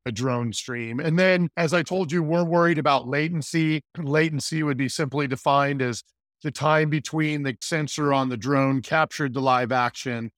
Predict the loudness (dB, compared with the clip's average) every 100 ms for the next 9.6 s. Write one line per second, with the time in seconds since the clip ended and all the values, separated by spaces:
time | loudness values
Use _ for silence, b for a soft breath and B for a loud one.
0 | _ _ _ -6 -4 -2 0 0 0 0
1 | 2 2 2 2 2 0 -2 -6 -10 _
2 | _ _ -2 2 4 4 2 0 0 0
3 | 2 2 0 -2 -6 -8 -10 -6 -6 -6
4 | -12 -12 -14 -14 -12 -10 -10 -12 -14 -16
5 | _ _ _ -4 -2 0 2 2 2 -2
6 | 0 -2 -4 -6 -6 -6 -6 -2 0 -2
7 | -4 -12 -4 -2 -2 -6 -6 -4 -6 -4
8 | -2 0 0 -2 -6 -2 0 0 -2 0
9 | 2 2 0 -2 -4 -8